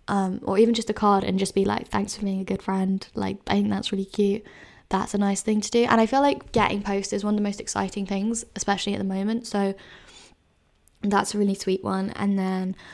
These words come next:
one more. Uh, if you live with somebody, do something nice for them. Like, hardly <laughs> ever, but occasionally I'll just, like, when I'm doing my washing up,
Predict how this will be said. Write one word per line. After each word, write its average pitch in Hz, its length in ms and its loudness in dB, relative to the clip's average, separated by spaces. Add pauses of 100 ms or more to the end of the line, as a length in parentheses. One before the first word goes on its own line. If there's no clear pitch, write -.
(260)
one 214 160 2
more. 196 320 2 (720)
Uh, 214 600 -2 (720)
if 269 100 2
you 311 140 8
live 220 240 4
with 254 160 0
somebody, 285 400 0
do 247 100 -2
something 247 260 -4
nice 220 280 -2
for 202 100 -6
them. 208 260 2
Like, 214 320 -2 (500)
hardly 202 400 4
<laughs> 185 100 4
ever, 208 180 4
but 208 140 4
occasionally 208 560 2
I'll 202 140 0
just, 196 220 -8
like, 214 140 -2
when 208 140 2
I'm 202 80 2
doing 196 200 2
my 196 200 2
washing 208 340 0
up, - 260 2